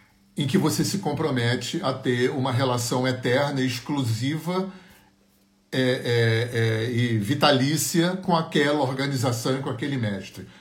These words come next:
Aí matou pra mim aquariano, né? Porque eu não nasci pra pertencer, nem pra dar exclusividade pra ninguém. Aí eu saí da organização, que foi a única que eu pertenci. Mas esse livro foi um grande divisor de águas. Um grande divisor de águas. A partir daí,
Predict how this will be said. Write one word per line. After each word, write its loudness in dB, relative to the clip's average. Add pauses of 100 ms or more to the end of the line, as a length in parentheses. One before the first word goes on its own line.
(100)
Aí 2
matou 0
pra 0
mim 4
aquariano, -2
né? -4 (300)
Porque -6
eu 2
não 4
nasci 2
pra -4
pertencer, -2 (220)
nem 2
pra 2
dar 4
exclusividade 2
pra 0
ninguém. 0 (400)
Aí -2
eu 2
saí 2
da 2
organização, 2
que -12
foi 4
a 6
única 4
que -4
eu -2
pertenci. -4 (680)
Mas 4
esse 4
livro 6
foi 4
um 10
grande 4
divisor 2
de 0
águas. -8
Um 10
grande 4
divisor -2
de -10
águas. -20 (1400)
A 8
partir 6
daí, 4